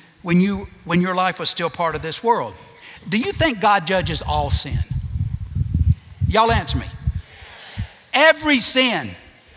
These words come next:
every particle, every piece, every word, every action. You really believe that? All of it now, I'm talking about all of it. Some of you have a wagon load. Every bit of it.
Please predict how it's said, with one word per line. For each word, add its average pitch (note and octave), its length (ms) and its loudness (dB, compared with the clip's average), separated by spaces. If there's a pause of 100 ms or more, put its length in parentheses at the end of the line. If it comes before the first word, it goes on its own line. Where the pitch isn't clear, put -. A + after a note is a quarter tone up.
(100)
every C4 280 4
particle, A3+ 580 2 (460)
every B3+ 300 2
piece, - 480 0 (140)
every C4 260 4
word, B3+ 400 4 (180)
every A#3+ 300 4
action. F#3 300 2
You C4 100 2
really B3+ 140 4
believe B3 240 2
that? A3+ 200 0 (840)
All E4 280 8
of A#3+ 100 2
it A3 80 -4
now, G#3 140 6
I'm G#3+ 100 4
talking A#3+ 260 2
about G#3+ 180 4
all B3 240 4
of C3+ 100 -4
it. - 80 -12 (880)
Some D4+ 240 2
of A#3 100 2
you A#3 120 0
have G3 260 0
a D#3+ 280 -4 (440)
wagon A#3+ 460 2
load. B3 380 0 (1800)
Every C#4 280 4
bit D4+ 220 4
of E4+ 100 0
it. F4 140 -2